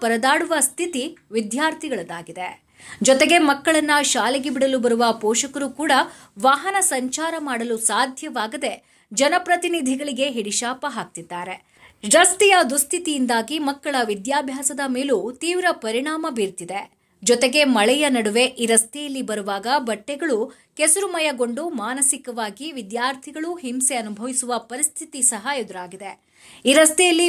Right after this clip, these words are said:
ವಿದ್ಯಾರ್ಥಿಗಳು ನಡೆದುಕೊಂಡು ಹೋಗುವಾಗ ಏನಾದ್ರೂ ಅನಾಹುತ ಸಂಭವಿಸುವ ಸಾಧ್ಯತೆಗಳನ್ನ ಸಹ ಅಲ್ಲಗಳೆಯುವಂತಿಲ್ಲ. ಯಾವುದೇ ಇಂತಹ ದುರ್ಘಟನೆ ನಡೆಯುವ ಮೊದಲು ಜಿಲ್ಲಾಡಳಿತ ಎಚ್ಚೆತ್ತುಕೊಳ್ಳಲಿ ಅಂತ ಸಂಸ್ಥೆಯ ಕಾರ್ಯದರ್ಶಿ ಜೋಸೆಫ್ ಮ್ಯಾನ್ಯುವಲ್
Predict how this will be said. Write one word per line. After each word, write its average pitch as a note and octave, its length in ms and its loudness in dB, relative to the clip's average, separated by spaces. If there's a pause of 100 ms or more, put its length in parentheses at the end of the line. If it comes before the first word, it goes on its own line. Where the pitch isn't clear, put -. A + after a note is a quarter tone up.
ವಿದ್ಯಾರ್ಥಿಗಳು D4+ 640 2 (100)
ನಡೆದುಕೊಂಡು C4+ 520 -2
ಹೋಗುವಾಗ A#3+ 400 2 (520)
ಏನಾದ್ರೂ F#4 360 4 (100)
ಅನಾಹುತ D#4+ 400 0 (200)
ಸಂಭವಿಸುವ B3+ 540 -4 (140)
ಸಾಧ್ಯತೆಗಳನ್ನ D4+ 720 -6 (140)
ಸಹ D4+ 120 -6 (520)
ಅಲ್ಲಗಳೆಯುವಂತಿಲ್ಲ. C4 960 -2 (440)
ಯಾವುದೇ D#4 420 6 (120)
ಇಂತಹ D4+ 240 0 (180)
ದುರ್ಘಟನೆ C4+ 440 0 (100)
ನಡೆಯುವ A#3+ 420 4
ಮೊದಲು A#3 260 2 (240)
ಜಿಲ್ಲಾಡಳಿತ C#4 580 2 (300)
ಎಚ್ಚೆತ್ತುಕೊಳ್ಳಲಿ B3 800 -2
ಅಂತ D4+ 120 -6 (280)
ಸಂಸ್ಥೆಯ D#4+ 460 -2 (160)
ಕಾರ್ಯದರ್ಶಿ A3+ 600 -6 (460)
ಜೋಸೆಫ್ F#4+ 680 2 (200)
ಮ್ಯಾನ್ಯುವಲ್ D#4 540 0